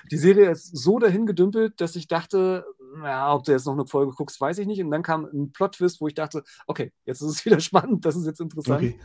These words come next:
Speaker 1: Äh, da möchte ich jetzt wissen, wie es weitergeht. Und, ähm, aber es, ansonsten ist sie toll, die Serie. Also die hat, äh, ganz tolle Schauspieler, wie ich finde, hat sehr schönes Produktionsdesign, sehr hohes Produktions-, äh, Production Value, sagt man heutzutage ja. Also sieht sehr, sehr gut aus, hat im Prinzip Kinoniveau.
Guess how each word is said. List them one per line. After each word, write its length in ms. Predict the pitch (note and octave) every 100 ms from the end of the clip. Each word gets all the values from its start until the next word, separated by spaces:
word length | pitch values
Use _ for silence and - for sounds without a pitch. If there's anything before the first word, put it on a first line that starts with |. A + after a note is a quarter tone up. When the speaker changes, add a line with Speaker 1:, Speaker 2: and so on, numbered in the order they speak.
| - - - -
Speaker 1:
Äh, 280 | D3 D3 D3
da 100 | -
möchte 180 | C#3+ D3
ich 60 | -
jetzt 140 | D3
wissen, 200 | D3+ D#3+
wie 60 | C#3+
es 100 | C#3
weitergeht. 500 | B2+ E3 D3+ D3+ -
Und, 400 | C3+ C3+ C3 -
ähm, 360 | B2+ B2 A#2+ A#2 _ _ _ _ _ _ _ _ _ -
aber 160 | - D#3+
es, 120 | D#3
ansonsten 320 | D3+ D#3 E3+
ist 100 | F#3+
sie 80 | E3+
toll, 160 | - G3
die 80 | A2
Serie. 300 | G2+ G#2+ A#2
Also 120 | A2
die 100 | A#2+
hat, 160 | -
äh, 100 | C#3
ganz 180 | A#2+ C#3
tolle 160 | C#3+ C#3
Schauspieler, 500 | - F3+ - D3+ C#3+
wie 40 |
ich 100 | C#3+
finde, 220 | - D3
hat 180 | A#2+ - _ - - - -
sehr 140 | D3+
schönes 280 | E3 D#3+ C#3
Produktionsdesign, 960 | - C#3 D3 D#3+ - C3+ C3 C3 C3 A#2+
sehr 160 | B2+
hohes 260 | C3+ C#3 C#3
Produktions-, 720 | B2+ C3 C3+ C3+ C3 - -
äh, 420 | B2+ B2+ B2+ B2 - _
Production 480 | - C3 - D3 B2
Value, 300 | A#2+ C3 C3
sagt 220 | B2 -
man 100 | A#2+
heutzutage 480 | A#2 A#2+ A#2 A#2+ A#2+
ja. 200 | B2 B2+ _ - - -
Also 160 | A2+
sieht 180 | A2+ C3+
sehr, 160 | C3+ C3
sehr 160 | C3
gut 180 | B2+ C3
aus, 280 | A2+ C3 C#3
hat 200 | A#2+ -
im 100 | A#2
Prinzip 300 | A2 A2+ B2+
Kinoniveau. 720 | - C#3 C#3+ C3+ C3 C3 C3